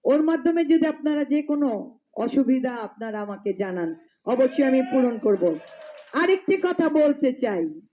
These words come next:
আমাদের ভারপ্রাপ্ত চেয়ারম্যান যেটা বারবার বলে, ঐক্যের বিকল্প নাই। মতের তফাৎ ঘরে হয় দুটা সন্তান থাকলে, সেই মতগুলা এক করে, ঐক্য করে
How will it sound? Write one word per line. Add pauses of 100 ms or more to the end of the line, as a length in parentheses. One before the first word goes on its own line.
(400)
আমাদের
ভারপ্রাপ্ত
চেয়ারম্যান
যেটা
বারবার
বলে, (440)
ঐক্যের
বিকল্প
নাই। (460)
মতের (140)
তফাৎ
ঘরে
হয় (760)
দুটা
সন্তান
থাকলে, (460)
সেই
মতগুলা
এক
করে, (340)
ঐক্য
করে